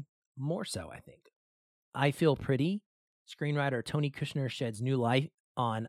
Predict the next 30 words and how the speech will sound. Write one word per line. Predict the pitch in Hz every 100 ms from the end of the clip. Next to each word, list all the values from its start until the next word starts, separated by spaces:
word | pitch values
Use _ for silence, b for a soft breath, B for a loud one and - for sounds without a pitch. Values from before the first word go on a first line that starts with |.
| -
I | 117
Feel | 127 143 110
Pretty. | - 135 175 190 _ _ _ _
We | 135
see | 139 143 127
how, | 120 127 139
in | 135 117
Spielberg's | - 151 139 120
film, | - 120 117 120
the | 110
beloved | 117 127 143
song | - 123 127
by | 113
lyricist | 110 123 113 - 107
Stephen | - 107 98
Sondheim | - 143 131 139 127
is | 110
given | 113 104 104
new | 98 92
vision | 131 151 175 180 180 -
as | 123
it | 107
is | 101
set | - - 131 -
and | 120
performed | 110 - 139 143 156 139
within | 113 110 107
Gimbel's | 117 107 98 92
department | - 107 95 -
store. | - 87 76